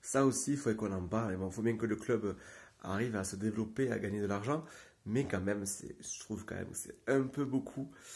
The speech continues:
Je sais pas, je sais pas d'ailleurs, dites-moi là en commentaire si vous avez acheté le nouveau maillot, euh, sang et or,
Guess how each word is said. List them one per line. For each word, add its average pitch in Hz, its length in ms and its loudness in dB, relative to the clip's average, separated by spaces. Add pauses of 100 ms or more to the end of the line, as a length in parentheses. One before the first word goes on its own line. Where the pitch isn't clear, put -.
(340)
Je - 60 -18
sais - 60 -20
pas, 104 280 0
je - 60 -10
sais - 80 -10
pas 131 80 2
d'ailleurs, 117 200 4
dites-moi 110 260 -2
là 123 100 4
en 113 80 4
commentaire 101 500 0
si - 140 -10
vous 92 100 -6
avez 92 140 -2
acheté 92 240 -6
le 101 80 -4
nouveau 95 240 -4
maillot, 95 380 -2
euh, 85 60 -2 (160)
sang - 260 -2
et 104 80 0
or, 101 200 -2